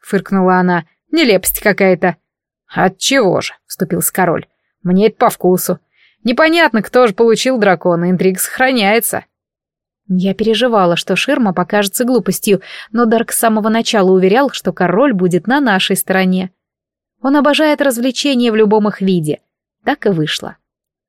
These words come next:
Его Величество вообще сегодня был в прекрасном расположении духа. Отчасти в этом была моя заслуга. «Мне доложили, что в замке появилась волшебница, исполняющая желание»,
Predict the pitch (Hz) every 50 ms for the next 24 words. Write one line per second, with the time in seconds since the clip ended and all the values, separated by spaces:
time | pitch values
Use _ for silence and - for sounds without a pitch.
0 | _ _ _ _ _ - 196 208 208 214 208 190 208 202 254 - - - - 185
1 | 180 170 208 226 - - - - 156 - - 170 175 220 226 208 185 165 175 175
2 | 165 - - 185 - - 185 214 240 - 247 214 190 185 - - 190 185 180 175
3 | 190 190 190 190 185 165 160 156 151 - - 165 - _ _ _ _ _ _ _
4 | - 214 214 - - 381 370 - - 180 202 226 - 214 190 175 170 185 226 226
5 | 170 - 185 185 175 180 202 233 214 190 - - - 160 165 165 - - - _
6 | _ _ _ _ _ _ _ _ _ _ _ _ _ _ _ _ _ _ _ _
7 | _ _ _ _ _ _ _ _ _ _ _ - 185 185 185 190 185 196 214 254
8 | 277 294 359 359 359 359 330 226 240 277 285 302 - - - 269 220 185 202 202
9 | 220 233 - - - 294 277 240 226 240 240 - 269 262 294 - - 202 196 220
10 | 285 285 - - 185 175 - - 196 190 190 208 202 196 185 - 208 196 180 185
11 | 185 175 175 220 285 320 240 - -